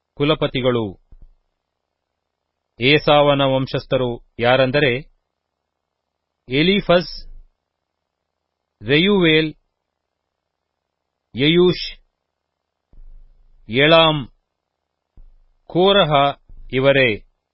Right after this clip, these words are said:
ಎಲೀಫಜನ ಮಕ್ಕಳು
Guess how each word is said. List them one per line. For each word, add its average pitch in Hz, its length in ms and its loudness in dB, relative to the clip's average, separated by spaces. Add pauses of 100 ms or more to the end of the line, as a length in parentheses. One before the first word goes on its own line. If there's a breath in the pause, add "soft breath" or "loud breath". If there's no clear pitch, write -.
(1160)
ಎಲೀಫಜನ 139 680 -2
ಮಕ್ಕಳು 135 480 -2